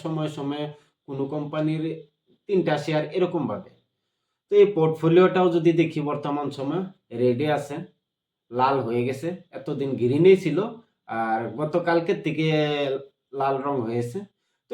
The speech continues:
এটা স্বাভাবিক, হতেই পারে, হয়তো বা সামনের দিকে আরও কারেকশন হবে। তো আমার অন্যান্য পোর্টফোলিও, সেগুলাও কিন্তু লাল তো হবে না, কারণ আমি অনেক লম্বা সময় ধরে হোল্ড করি, কিন্তু আমার যে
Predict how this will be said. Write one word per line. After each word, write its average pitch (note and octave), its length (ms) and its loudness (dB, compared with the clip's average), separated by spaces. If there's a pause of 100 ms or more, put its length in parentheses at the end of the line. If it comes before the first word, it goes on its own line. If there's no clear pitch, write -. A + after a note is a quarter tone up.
এটা G#3+ 220 0
স্বাভাবিক, F3 480 2
হতেই F3 320 4
পারে, B2+ 160 0 (440)
হয়তো D3+ 280 -6
বা F3 160 0
সামনের E3 300 2
দিকে D#3 220 -2
আরও D3+ 180 0
কারেকশন D#3+ 420 -4
হবে। E3 160 -8 (360)
তো - 40 -18 (100)
আমার C#3+ 140 -2 (160)
অন্যান্য F3+ 340 4 (140)
পোর্টফোলিও, F3 560 4 (200)
সেগুলাও E3 440 4
কিন্তু E3+ 200 -2 (460)
লাল F3+ 240 6
তো G3 120 2
হবে G#3 240 2
না, F#3+ 140 2
কারণ E3+ 280 4
আমি D3+ 120 0 (120)
অনেক D3+ 180 0 (100)
লম্বা C#3+ 300 -2
সময় C#3 260 -4
ধরে B2+ 200 2
হোল্ড A#2+ 180 -2 (100)
করি, C3 160 -2 (600)
কিন্তু G3+ 200 -2 (180)
আমার C#3+ 180 0 (100)
যে E3 80 4